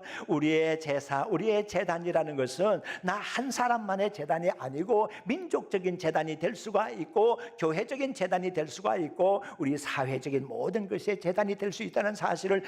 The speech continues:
명심하시기를 바랍니다. 그러니까 솔로몬에게 있어서 세 가지 제단이라는 것은 일천 번제가 첫째요, 분향의 제단이 두 번째요, 그리고 일 년 세 차례 드리는 감사의 제단이 세 번째였다. 이렇게 말씀을 드리는 겁니다.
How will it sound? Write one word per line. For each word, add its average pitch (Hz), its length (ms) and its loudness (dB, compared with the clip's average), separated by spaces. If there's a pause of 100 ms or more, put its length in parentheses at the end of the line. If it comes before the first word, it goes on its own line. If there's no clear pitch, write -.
(140)
명심하시기를 143 920 0
바랍니다. 156 720 2 (320)
그러니까 247 280 2
솔로몬에게 254 600 2
있어서 220 280 2
세 - 180 -2
가지 185 280 2
제단이라는 160 640 0
것은 196 260 0 (200)
일천 240 360 0
번제가 185 300 2
첫째요, 165 560 0
분향의 196 400 0
제단이 160 640 -2
두 135 120 -4
번째요, 180 560 2 (320)
그리고 131 420 0
일 165 160 2
년 175 160 2
세 - 220 -2
차례 202 300 0
드리는 147 380 -2
감사의 131 440 0
제단이 156 640 0
세 - 180 -6
번째였다. 131 1040 -2
이렇게 180 240 -2
말씀을 139 380 -6
드리는 120 260 -4
겁니다. 113 420 -4